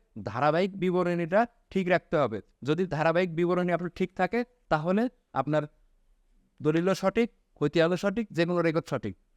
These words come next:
মূল কথা হচ্ছে হলো কি, ধারাবাহিক বিবরণী আপনার ঠিক রাখতে হবে। ধারা-, ধারাবাহিক বিবরণী যদি ঠিক রাখেন, তাহলে আপনার জমি পাবেন। যদি ধারাবাহিক বিবরণী আপনার কাগজপত্রে, প্রমাণপত্রে,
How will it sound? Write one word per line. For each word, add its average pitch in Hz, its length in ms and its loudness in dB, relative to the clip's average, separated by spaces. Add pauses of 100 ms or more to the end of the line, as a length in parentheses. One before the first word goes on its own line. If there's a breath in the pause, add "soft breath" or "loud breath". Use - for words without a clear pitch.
(460)
মূল 180 220 4
কথা 208 240 4
হচ্ছে 202 240 -2
হলো 196 180 0
কি, 208 220 -2 (240)
ধারাবাহিক 156 460 0
বিবরণী 175 460 0
আপনার 170 400 0
ঠিক 190 180 -2
রাখতে 156 280 0
হবে। 98 240 0 (340)
ধারা-, 131 540 -2
ধারাবাহিক 147 440 0
বিবরণী 160 400 0
যদি 185 200 0
ঠিক 180 200 0
রাখেন, 208 320 0 (220)
তাহলে 160 300 0
আপনার 165 300 0 (280)
জমি 135 240 0
পাবেন। 185 380 2
যদি 151 220 -2
ধারাবাহিক 143 440 -2
বিবরণী 180 400 2
আপনার 165 240 0
কাগজপত্রে, 139 680 -2
প্রমাণপত্রে, 135 720 -2